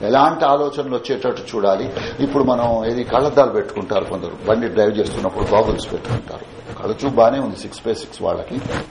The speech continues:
కానీ ఎందుకని? దుమ్ము పడకుండా. అంటే, ఒక ఫిల్టర్ వేస్తున్నారు కదా. ఎలాంటి ఆలోచనలు వస్తున్నప్పుడు ఏ ఫిల్టర్ వేయాలో తెలిస్తే బాగుపడతారు. మీకు అర్థమైందా?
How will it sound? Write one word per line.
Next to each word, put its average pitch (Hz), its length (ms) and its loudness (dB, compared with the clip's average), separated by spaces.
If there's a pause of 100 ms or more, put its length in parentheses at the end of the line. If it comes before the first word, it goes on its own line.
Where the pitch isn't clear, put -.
(840)
కానీ 190 140 0 (240)
ఎందుకని? 151 520 0 (380)
దుమ్ము 151 180 2
పడకుండా. - 480 -4 (760)
అంటే, 156 120 2
ఒక - 120 2
ఫిల్టర్ 110 420 2
వేస్తున్నారు 82 480 -2
కదా. - 200 -10 (2500)
ఎలాంటి 160 500 4
ఆలోచనలు 151 540 2
వస్తున్నప్పుడు 123 540 -2
ఏ 107 300 0
ఫిల్టర్ 143 400 2
వేయాలో 117 340 4
తెలిస్తే 107 580 -2
బాగుపడతారు. - 560 -2 (2250)
మీకు 101 140 -4
అర్థమైందా? 120 400 -6